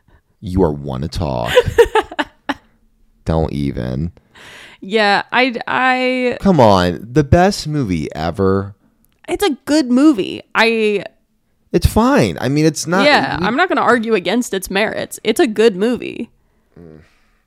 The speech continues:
Speaker 2: I understand why it's at the top of these lists. I don't, I just, I think we've talked about this before as well. I think lists are a little silly. You know? They're highly subjective.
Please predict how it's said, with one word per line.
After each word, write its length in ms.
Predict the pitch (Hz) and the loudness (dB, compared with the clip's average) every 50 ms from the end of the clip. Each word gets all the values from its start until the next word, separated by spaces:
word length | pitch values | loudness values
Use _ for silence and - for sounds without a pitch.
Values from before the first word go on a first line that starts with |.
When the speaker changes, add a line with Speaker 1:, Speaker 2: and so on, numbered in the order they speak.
| _ _ _ _ _ _ - | _ _ _ _ _ _ -2
Speaker 2:
I 160 | 190 208 240 | 0 2 4
understand 560 | 277 339 381 370 349 - - 233 220 202 170 | 4 4 4 2 0 -2 -2 -2 -2 -2 -2
why 140 | 170 170 180 | -2 -2 -2
it's 100 | 185 - | -4 -4
at 140 | 190 - - | -6 -6 -6
the 80 | 190 | -10
top 260 | 190 220 233 - - - | -8 -6 -6 -6 -6 -8
of 120 | 185 - | -10 -8
these 220 | 180 180 202 - | -8 -8 -8 -8
lists. 460 | - - - - 233 - - - - - _ _ _ _ _ - | -8 -8 -8 -8 -8 -10 -14 -20 -20 -20 _ _ _ _ _ 0
I 80 | 320 381 | 2 4
don't, 200 | 392 392 339 - - | 4 4 2 2 0
I 120 | 320 381 381 | 0 0 0
just, 260 | 381 359 311 - - - | 0 -4 -6 -6 -4 0
I 140 | 240 254 269 | 0 0 0
think 240 | - 254 233 208 - - _ _ _ | -2 -4 -8 -8 -10 -16 _ _ _
we've 240 | 233 240 254 220 190 | -6 -6 -6 -4 -4
talked 260 | - 220 - 202 - | -4 -4 -4 -4 -4
about 160 | 202 196 185 - | -4 -6 -6 -6
this 140 | 202 - | -8 -6
before 320 | - - 214 - - 202 196 | -4 -4 -4 -2 -2 -2 -2
as 120 | 196 214 | -2 0
well. 200 | 247 269 240 - | 0 0 0 0
I 100 | - 214 | 0 0
think 160 | 220 220 220 190 | 0 -2 -4 -4
lists 320 | 190 190 208 - - - | -4 -6 -6 -8 -10 -8
are 100 | - 190 | -8 -6
a 60 | 190 | -6
little 220 | - - - - 226 | -8 -8 -10 -10 -12
silly. 500 | - - 220 226 226 233 240 277 285 - _ _ _ _ _ _ _ _ _ _ _ _ _ _ | -10 -8 -8 -6 -6 -6 -6 -8 -10 -12 _ _ _ _ _ _ _ _ _ _ _ _ _ _
You 100 | - 190 | -8 -6
know? 280 | 190 196 196 247 240 - _ _ _ _ _ _ - | -6 -6 -6 -8 -10 -14 _ _ _ _ _ _ -8
They're 280 | 233 233 233 208 - - 190 208 _ _ _ _ _ | -6 -6 -4 -6 -8 -10 -16 -20 _ _ _ _ _
highly 520 | - - - - - 170 185 208 220 208 220 | -20 -18 -18 -10 -6 -6 -4 -2 -2 -4 -2
subjective. 800 | - - 196 180 - - 214 220 - - - - - - - - | -2 -4 -4 -4 -4 -4 -6 -6 -6 -10 -12 -10 -10 -10 -12 -16